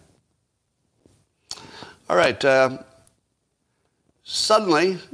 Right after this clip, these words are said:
you saw this in the news, that suddenly, uh, a whole bunch of countries are real serious about nuclear, the United States being one of them. Biden administration has gone strong on nuclear, which I credit it with.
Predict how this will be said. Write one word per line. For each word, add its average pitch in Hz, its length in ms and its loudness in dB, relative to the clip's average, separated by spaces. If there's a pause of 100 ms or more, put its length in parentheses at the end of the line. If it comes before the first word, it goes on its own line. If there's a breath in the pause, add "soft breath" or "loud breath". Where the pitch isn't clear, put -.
you 151 100 -2
saw 202 240 0
this 190 220 0
in 135 160 -2
the 139 80 0
news, 160 180 4
that 113 140 -2
suddenly, 147 400 0
uh, - 160 -6 (120)
a 95 180 0
whole 120 240 -4
bunch 143 200 -2
of 135 100 -6
countries 139 600 -2 (500 loud breath)
are 110 160 -2
real 123 280 2
serious 123 460 -2
about 104 220 -4
nuclear, 127 420 -8 (160)
the - 80 -18
United 104 380 -2
States 110 380 -6
being 104 260 -8
one 95 140 -10
of - 80 -12
them. 180 120 -10 (480 loud breath)
Biden 117 280 0
administration 113 680 -4
has 120 140 -4
gone 113 240 -4
strong 107 380 -4
on 104 120 -4
nuclear, 123 560 -8
which - 260 -10
I 92 200 -6 (100)
credit 95 340 -10
it 190 240 -14
with. - 260 -10